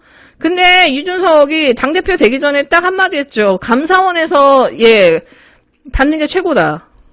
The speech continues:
그러고 나서 여론에 밀려서 권익위에다가 이렇게 제출을 했습니다. 바-, 검사를 받겠다고. 그러고 나서 여론이 차단됐어요. 그러고 나서 알고 봤더니 얘네가 개인정보 그 활용 동의서를 제출 안 한 거야. <laughs> 그러니까 권익위에서 "야, 당장 제출해!"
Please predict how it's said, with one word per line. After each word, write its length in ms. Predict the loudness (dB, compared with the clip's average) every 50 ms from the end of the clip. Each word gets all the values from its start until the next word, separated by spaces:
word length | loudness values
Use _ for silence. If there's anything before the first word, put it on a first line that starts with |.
| _ _ _ _ _ _ _ _ _ _ _ _ _ _ _ _ _ _ _ _ _ _ _ _
그러고 260 | _ 0 0 2 4
나서 240 | 4 2 2 4 4
여론에 380 | 4 4 4 4 2 0 -2 -2
밀려서 340 | -2 0 2 2 2 2
권익위에다가 920 | -2 0 0 0 0 0 -2 -2 0 0 0 0 0 0 2 4 4 4 4
이렇게 240 | 4 2 0 -2 -4
제출을 380 | -2 -2 -4 -4 -4 -4 0 0
했습니다. 520 | -2 -2 -4 -8 -8 -4 -2 0 -2 -2
바-, 220 | -2 -6 -10 -10 -10
검사를 360 | -6 -6 -4 -2 0 0 0
받겠다고. 640 | -2 -2 -6 -6 -4 -2 -2 0 2 2 0 0 -2 -8 _ _ _ _ _ _ _ _ _ _ _ _ _ _ _
그러고 180 | -2 0 2
나서 220 | 2 2 2 2 2
여론이 300 | 2 4 2 2 0 -2
차단됐어요. 760 | -2 -2 -2 -2 0 0 -2 -4 -2 -4 -4 -2 0 -2 -2
그러고 200 | -2 -4 -6 -2
나서 120 | 0 2 2
알고 160 | 2 2 2
봤더니 360 | 2 0 0 0 -2 -2 0 0
얘네가 480 | 0 0 0 2 2 2 2 2 0 -4 _ _ -20 _ _
개인정보 840 | 0 0 0 2 0 0 -2 -2 -2 -2 0 2 2 2 2 0 0
그 220 | -2 -2 0 0 0
활용 380 | 0 -2 -2 -2 -2 -6 -4
동의서를 500 | -2 -2 0 0 0 2 2 4 4 2 0
제출 280 | -2 -4 -6 -4 -4
안 100 | -2 -2
한 100 | -2 0
거야. 160 | 2 2 0 2
<laughs> 360 | 0 -4 -8 -8 -10 -10 -10 _ -20 -20 -20 _
그러니까 280 | 2 4 4 4 4 0
권익위에서 480 | 2 2 2 2 2 2 2 2 2 2 0 -2 -6 -4 0 0
"야, 160 | 0 0 0 -4
당장 260 | -4 0 0 0 0
제출해!" 280 | 0 -2 -2 -2 -2